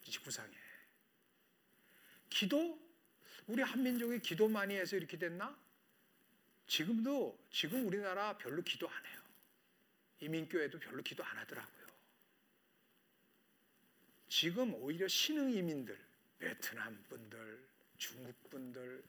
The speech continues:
중국 교회들, 아시아, 아프리카, 라틴 교회들 가보면 기도 얼마나 하는지 몰라요.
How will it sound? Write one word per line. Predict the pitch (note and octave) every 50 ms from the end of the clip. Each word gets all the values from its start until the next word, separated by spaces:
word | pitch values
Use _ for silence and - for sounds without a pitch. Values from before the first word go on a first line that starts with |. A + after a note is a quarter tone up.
| - - -
중국 | C#3+ C#3+ C3+ D3+ D3+ D#3 - -
교회들, | - F3 D#3 D3 D3 C3+ - D3+ D#3 D#3 - -
아시아, | B2+ C#3 - - F3 D3+ C#3+
아프리카, | C#3 - - - E3 D3+ - - E3 D#3+ D3
라틴 | - B2 B2+ - - - F3 E3+ E3 E3
교회들 | - - D3 D#3+ E3 E3 E3+ F3+
가보면 | - - C3+ D3 E3 E3 G3+ A#3 A#3 - - - - - - - - -
기도 | - - - A3 B3+ F4+ F4+ F4 D#4
얼마나 | C4+ D#4+ F4+ F#4 G4 F#4+ F4 D#4 B3
하는지 | A3+ A3+ G#3 F3+ E3 F#3+
몰라요. | G3+ F3+ A#2+ - - -